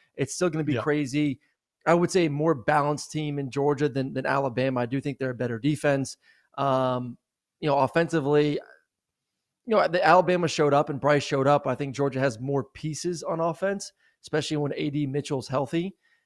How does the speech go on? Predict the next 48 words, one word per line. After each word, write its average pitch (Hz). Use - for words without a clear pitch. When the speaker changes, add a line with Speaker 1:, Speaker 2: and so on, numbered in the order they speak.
Speaker 1:
Uh, 127
and 127
obviously 131
those 123
tight 127
ends 131
are 123
an 135
absolute 131
bear. 151
So 147
I 214
could 262
honestly 196
see 165
a 156
game 147
that's 131
very 135
similar. 123
You 143
know, 143
is 143
it 135
gonna 160
be, 143
you 151
know, -
fifty-something 151
to 127
fifty-something? 151
I 160
don't 170
know 160
about 135
that. 139
I 143
think 147
it's 143
gonna 143
be 139
a 131
game 139
most 135
likely 139
that's 139
gonna 139
be, 139